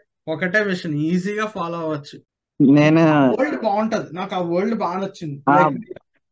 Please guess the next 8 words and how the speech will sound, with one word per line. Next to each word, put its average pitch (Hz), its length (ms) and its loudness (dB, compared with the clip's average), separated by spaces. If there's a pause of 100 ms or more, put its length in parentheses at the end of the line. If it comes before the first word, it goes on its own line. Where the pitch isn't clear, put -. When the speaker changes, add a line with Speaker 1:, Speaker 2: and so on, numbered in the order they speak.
(220)
Speaker 2:
హిందీ 190 280 6
Speaker 1:
ఒక 214 60 6
Speaker 2:
మాట్లాడుతుంటారు, 226 1080 4
ఇండియాకి 180 440 4
వస్తారు, 214 800 4 (520)
వారణాసి 170 520 4
ఉంటది, 214 540 6
కా- 165 240 4